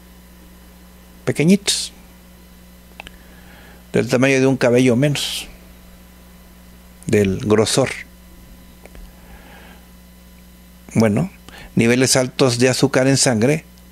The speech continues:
durante mucho tiempo pueden dañarlos. Los vasitos sanguíneos pueden inflamarse.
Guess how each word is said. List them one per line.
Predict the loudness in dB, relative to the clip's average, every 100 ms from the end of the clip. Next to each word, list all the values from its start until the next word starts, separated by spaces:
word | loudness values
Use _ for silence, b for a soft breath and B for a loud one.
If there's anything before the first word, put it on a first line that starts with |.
| -20 B B B
durante | 0 0 0
mucho | -2 -2 -2 -4
tiempo | -2 -4 -4 -2 0 0 -4 -4
pueden | -4 -2 -2
dañarlos. | -2 0 -2 -6 -10 -10 -14 -20 -20 -20 -20 -20 B B B B B -4
Los | 0 0
vasitos | 0 0 0 0
sanguíneos | 2 2 2 0
pueden | 2 2 4 4
inflamarse. | 2 0 2 2 2 -2 -4